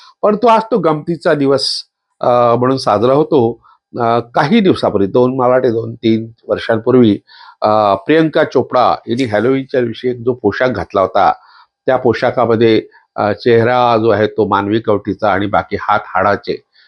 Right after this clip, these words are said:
आणि पाय हाडाचे आणि, अ, तो तिने प्रसिद्ध केला सोशल मीडियावर, तेव्हा तिला ट्रोल केलं गेलं होतं, मोठ्या प्रमाणात लोकांनी त्याची खिल्ली उडवली होती.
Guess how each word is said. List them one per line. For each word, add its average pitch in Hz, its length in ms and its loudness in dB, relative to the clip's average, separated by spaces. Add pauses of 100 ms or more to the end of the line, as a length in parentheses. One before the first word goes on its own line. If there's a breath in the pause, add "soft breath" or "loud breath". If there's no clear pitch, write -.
(180 soft breath)
आणि 101 140 -2
पाय 101 240 0
हाडाचे 95 440 -2
आणि, 123 260 -2 (480)
अ, 135 400 2
तो 208 500 0
तिने 190 220 -2
प्रसिद्ध 185 480 0
केला 117 500 2 (300)
सोशल 131 340 -2
मीडियावर, 127 320 0
तेव्हा 135 260 -2
तिला 143 180 2
ट्रोल 147 320 0
केलं 104 260 0
गेलं 87 120 -2
होतं, 98 160 -4
मोठ्या 110 320 -4
प्रमाणात 127 320 -2
लोकांनी 110 360 -4 (520 soft breath)
त्याची 131 260 -2
खिल्ली 151 260 4
उडवली 107 280 4
होती. - 220 -8